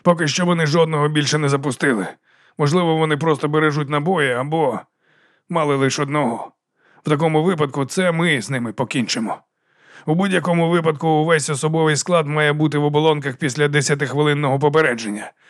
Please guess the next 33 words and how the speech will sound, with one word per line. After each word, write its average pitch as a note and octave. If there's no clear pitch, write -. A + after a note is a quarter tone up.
Коли E3
ми E3+
зблизимося D#3
до D#3
тисячі D3
мільйонів D#3+
кілометрів, D3+
ви F3+
маєте F3+
стояти E3
біля E3+
оболонок. C3+
На D3+
п'яти D3+
сотнях F#3
мільйонів D3
в D#3+
них, F3+
в C#3
рідині F3
під D3
тиском. C3+
Більше C#3
чекати C#3
не D3
буде D3+
можливості. A#2+
Це F3+
все, D#3
що D3
я C#3
мав C3
повідомити. C3+